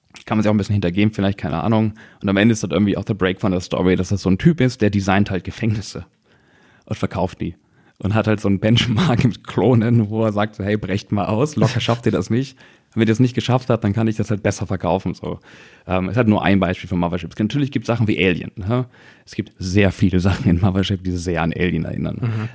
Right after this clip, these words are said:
Speaker 1: Aber auch Sachen, die irgendwie an The Haunting vom Corbett House erinnern.
Speaker 2: Cool,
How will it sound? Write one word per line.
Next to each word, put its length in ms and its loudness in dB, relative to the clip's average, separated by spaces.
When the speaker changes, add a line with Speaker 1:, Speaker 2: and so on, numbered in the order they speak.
Speaker 1:
Aber 180 -2
auch 80 2
Sachen, 240 2
die 60 6
irgendwie 160 2
an 100 4
The 80 4
Haunting 480 4
vom 160 0
Corbett 320 0
House 200 -4
erinnern. 360 -4
Speaker 2:
Cool, 260 0